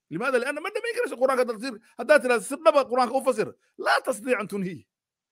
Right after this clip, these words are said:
Suurtagal maaha inaad dhammaysid. Laakiin maxaa laga rabaa? Inaad kulla yawmin huwa fii sha'nin. Inaad Qur'aanka maalin walba la cusbeynaysatid. Eeg, waxa laga, noloshu waa, waa, waa, waa, waa cajiib weyn.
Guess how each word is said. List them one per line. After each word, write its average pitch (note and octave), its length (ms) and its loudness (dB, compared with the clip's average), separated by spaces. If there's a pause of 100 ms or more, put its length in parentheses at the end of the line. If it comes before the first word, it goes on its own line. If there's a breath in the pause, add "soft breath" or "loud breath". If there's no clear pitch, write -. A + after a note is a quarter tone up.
(360)
Suurtagal A#3+ 560 -2
maaha C#4 200 2
inaad A#3+ 220 2
dhammaysid. D3+ 360 -8 (200)
Laakiin F3+ 320 -4
maxaa A3+ 200 -6
laga A3 200 -2
rabaa? F3 260 -4 (340)
Inaad A3+ 260 -4 (100)
kulla A#3 360 -4
yawmin G#3+ 460 -4
huwa G#3 260 -2
fii F3 200 -6
sha'nin. D#3+ 400 -6 (340)
Inaad G#3+ 240 -2
Qur'aanka G#3+ 340 -2
maalin G3+ 300 -2
walba G#3 220 0
la G3+ 100 0
cusbeynaysatid. D#3+ 640 -8 (880)
Eeg, F#4 240 -8
waxa - 180 -14
laga, A3 180 -10 (260)
noloshu C4+ 580 -6 (140)
waa, F3 240 -4
waa, D3 220 -8
waa, D3+ 120 -6
waa, B2 180 -12
waa D3+ 140 -6
cajiib E3+ 260 -8
weyn. D3 180 -8